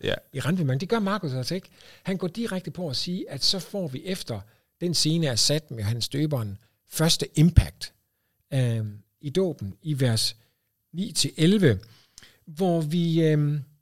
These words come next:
Speaker 2: øh, får at vide, at Johannes kommer, eller Jesus kommer til Johannes fra Nazareth og bliver døbt af ham, og straks, da han steg op i vandet, så flængedes himlen.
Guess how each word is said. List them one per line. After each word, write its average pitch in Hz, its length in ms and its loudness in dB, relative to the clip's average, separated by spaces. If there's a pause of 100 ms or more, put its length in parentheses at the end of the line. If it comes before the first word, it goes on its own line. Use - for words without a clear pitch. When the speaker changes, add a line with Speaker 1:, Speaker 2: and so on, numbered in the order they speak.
(340)
Speaker 2:
øh, 143 640 -4
får - 160 -2
at 143 60 0
vide, 226 180 2
at 139 100 0
Johannes 139 560 2 (540)
kommer, 165 340 0 (420)
eller 127 180 0
Jesus 147 240 -2
kommer 175 260 -2
til 123 100 -2
Johannes 131 280 -2
fra 117 100 -10
Nazareth 123 540 -4 (180)
og 117 180 -6
bliver 113 160 -6
døbt 151 280 -10
af 135 100 -6
ham, 117 160 -6 (460)
og 139 120 -2
straks, - 840 0 (360)
da 135 40 -2
han 135 160 2
steg 123 200 -4
op 156 180 -6
i 117 80 -4
vandet, 127 300 -4 (300)
så - 240 0
flængedes 131 1300 -2 (200)
himlen. 120 520 6